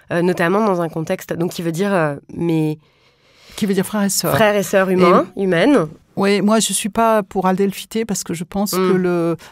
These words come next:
Speaker 2: d'abord, le mot est très mal co-, euh, pas
Speaker 1: Ouais.
Speaker 2: connu en France, et puis ensuite parce que c'est une notion de famille. Et je pense qu'on n'est pas là, euh, la, la, la v-,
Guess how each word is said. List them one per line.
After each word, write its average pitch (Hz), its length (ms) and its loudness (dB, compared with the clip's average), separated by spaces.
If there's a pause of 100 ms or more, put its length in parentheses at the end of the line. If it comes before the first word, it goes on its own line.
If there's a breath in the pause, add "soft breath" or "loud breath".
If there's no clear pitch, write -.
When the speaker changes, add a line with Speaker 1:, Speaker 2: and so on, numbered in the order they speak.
Speaker 2:
d'abord, 165 160 0
le 175 80 0
mot 175 140 2
est - 20 0 (100)
très - 160 -4
mal 180 160 0
co-, 196 180 -8
euh, 175 160 -6
pas - 120 -2
Speaker 1:
Ouais. 190 180 2
Speaker 2:
connu 214 260 2
en 180 120 -2
France, 220 480 -2 (240 loud breath)
et 170 80 -6
puis 185 100 -2
ensuite 240 340 -2
parce 185 180 -4
que 196 100 -2
c'est 175 220 -4
une 170 100 0
notion 175 280 -2
de 190 60 0
famille. 170 460 -4 (240)
Et 165 80 -6
je 180 100 -8
pense 190 220 -4
qu'on 156 420 -4
n'est 170 100 0
pas 180 140 -2
là, 196 320 2
euh, 135 160 -2
la, 143 220 0
la, 139 180 0 (400 loud breath)
la 139 140 -2
v-, 160 180 -6